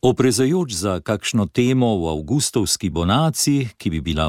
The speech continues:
vredna nekaj pozornosti za ne preveč zatežen poletni komentar, sem na ušesa ujel udarno opazko o katoliški cerkvi kot najstarejšem in najbolj izpopolnjenem totalitarizmu,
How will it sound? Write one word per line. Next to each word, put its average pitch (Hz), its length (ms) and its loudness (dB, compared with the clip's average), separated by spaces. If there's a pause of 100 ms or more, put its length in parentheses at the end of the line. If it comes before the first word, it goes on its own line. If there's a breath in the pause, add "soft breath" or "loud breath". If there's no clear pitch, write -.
vredna 101 480 0
nekaj 95 320 0
pozornosti 95 760 0
za 78 160 -2
ne 110 160 2
preveč 98 460 -2
zatežen 90 800 0
poletni 98 460 0
komentar, 123 640 0 (580 loud breath)
sem 175 240 2
na 175 80 2
ušesa 147 640 0
ujel 113 480 2
udarno 117 800 0
opazko 101 720 0 (100)
o 90 340 0 (300 soft breath)
katoliški 180 680 0
cerkvi 131 540 -2
kot 98 360 -2 (280 loud breath)
najstarejšem 117 1120 0
in 117 240 2
najbolj 120 500 0
izpopolnjenem 101 1120 0
totalitarizmu, 98 1120 0